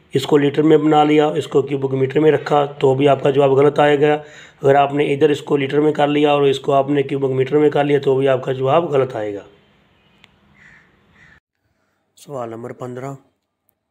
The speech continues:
एक फीड पंप छः सौ न्यूटन के वज़न को वन पॉइंट टू मीटर की बुलंदी पर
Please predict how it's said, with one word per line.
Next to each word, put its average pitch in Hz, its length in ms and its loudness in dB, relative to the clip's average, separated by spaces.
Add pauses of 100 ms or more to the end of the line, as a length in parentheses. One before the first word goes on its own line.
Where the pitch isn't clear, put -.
(440)
एक 151 340 -14
फीड 147 260 -14
पंप 143 320 -12 (400)
छः 160 220 -12
सौ 160 220 -14
न्यूटन 147 360 -12
के 143 160 -12
वज़न 117 280 -14
को 107 220 -20 (1400)
वन 151 200 -14
पॉइंट 151 280 -12
टू 160 160 -10
मीटर 143 320 -12
की 151 140 -10
बुलंदी 131 360 -12
पर 135 220 -12